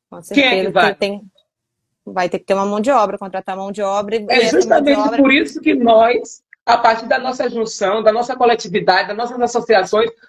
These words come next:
Speaker 2: nós também somos produtores. Não precisamos ser mão de obra.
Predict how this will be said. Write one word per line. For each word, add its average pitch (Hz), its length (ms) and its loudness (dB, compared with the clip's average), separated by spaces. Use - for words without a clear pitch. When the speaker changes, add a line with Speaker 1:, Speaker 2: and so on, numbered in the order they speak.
Speaker 2:
nós 294 320 4
também 294 300 -4
somos 320 300 -6
produtores. 269 720 0
Não 285 180 6
precisamos 277 640 -4
ser 254 160 -2
mão 240 160 -4
de - 200 -6
obra. 180 400 2